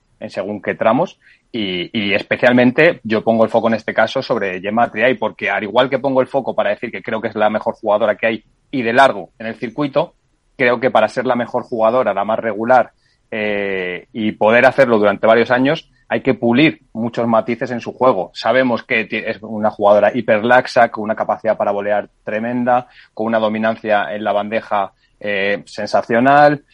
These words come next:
eh, el estilo de juego que tiene a todos nos gusta mucho, ha reinventado en cierta medida el prototipo de la jugadora de redes, pero creo que su talón de Aquiles está en esa autocomplacencia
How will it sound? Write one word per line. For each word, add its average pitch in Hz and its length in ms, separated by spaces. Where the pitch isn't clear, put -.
eh, 107 460
el 113 100
estilo 131 280
de 127 60
juego 120 240
que 117 120
tiene 117 180
a 113 80
todos 113 180
nos 113 120
gusta 110 240
mucho, 131 540
ha 113 300
reinventado 120 600
en 117 60
cierta 113 280
medida 117 260
el 113 80
prototipo 113 560
de 110 60
la 107 80
jugadora 117 400
de 123 100
redes, 151 380
pero 110 240
creo 113 240
que 127 100
su 117 180
talón 117 280
de 123 80
Aquiles 131 380
está 131 340
en 117 120
esa 113 120
autocomplacencia 123 1120